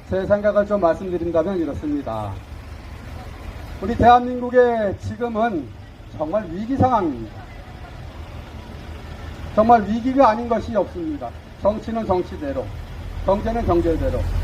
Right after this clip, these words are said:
교육, 환경, 외교, 국방 모든 것이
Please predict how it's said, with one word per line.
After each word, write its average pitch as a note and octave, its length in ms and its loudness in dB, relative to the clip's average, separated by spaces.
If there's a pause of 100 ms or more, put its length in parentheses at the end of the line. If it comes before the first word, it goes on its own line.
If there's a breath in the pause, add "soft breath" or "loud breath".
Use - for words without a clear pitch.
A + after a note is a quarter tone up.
(160)
교육, B3 340 8 (540)
환경, B3+ 480 6 (200)
외교, A#3+ 500 4 (560)
국방 C4 400 4 (280)
모든 B3 440 2
것이 A3 240 2